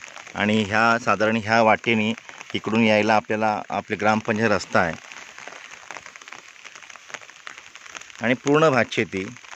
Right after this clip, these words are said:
म्हणजे भातशेतीनंतरसुद्धा तुम्ही अन्न, जी पिकं आपण घेऊ शकतो, अशा पिकांसाठी उपयुक्त असलेली जमीन. कोणतीही development cost नाही,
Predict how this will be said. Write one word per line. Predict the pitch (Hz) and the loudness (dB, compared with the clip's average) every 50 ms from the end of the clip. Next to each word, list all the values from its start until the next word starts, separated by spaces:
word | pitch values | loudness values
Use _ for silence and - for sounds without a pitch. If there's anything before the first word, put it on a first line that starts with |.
| - - | -16 -10
म्हणजे | 117 107 110 107 117 120 113 110 123 - - - - - - | -6 -4 0 4 4 4 4 4 0 -6 -14 -18 -18 -10 -2
भातशेतीनंतरसुद्धा | - 123 127 127 - - 156 143 143 156 143 131 123 123 117 - 147 143 139 147 143 151 147 | 0 0 0 0 0 0 0 0 2 2 2 2 2 2 2 0 0 0 0 2 2 4 4
तुम्ही | 143 147 131 135 139 - - | 4 4 4 4 4 2 2
अन्न, | - 117 113 117 117 110 95 98 104 | 2 2 4 4 2 2 0 -2 -2
जी | 123 135 - - 104 - | 0 0 0 -4 -4 -2
पिकं | - 123 - - 135 | -2 0 2 2 2
आपण | 131 127 - 135 127 | 2 2 0 -2 -2
घेऊ | 117 117 117 123 | -2 0 0 0
शकतो, | 120 - 123 104 - - - 107 90 82 - - - - - - - - - | 0 0 0 -2 0 0 0 0 0 0 -2 -8 -16 -18 -16 -16 -16 -10 -4
अशा | - 104 113 - 151 143 | -2 -2 0 2 0 0
पिकांसाठी | 131 - 135 - - 135 139 139 147 135 143 | 0 0 -2 0 0 0 0 0 -2 0 0
उपयुक्त | 139 127 - - 123 - - - | 0 0 -2 -4 -6 -4 2 2
असलेली | 127 120 - 123 123 113 | 2 2 2 0 2 4
जमीन. | 107 110 101 98 92 87 95 113 - - - - - - - - - - - - - - - - - - - - - - - - - - - - - | 4 2 2 2 0 -2 -4 -8 -12 -18 -20 -20 -20 -20 -20 -20 -20 -20 -20 -18 -20 -20 -20 -20 -20 -20 -20 -20 -20 -18 -18 -18 -18 -20 -20 -6 0
कोणतीही | 131 131 139 139 117 156 156 156 | 2 2 2 2 2 2 2 4
development | 139 135 127 127 131 - 131 135 135 117 | 6 6 6 6 6 4 2 0 0 2
cost | 117 120 123 127 - - - | 4 4 4 4 2 -2 -2
नाही, | 120 110 101 101 101 110 | 0 0 0 0 -2 -6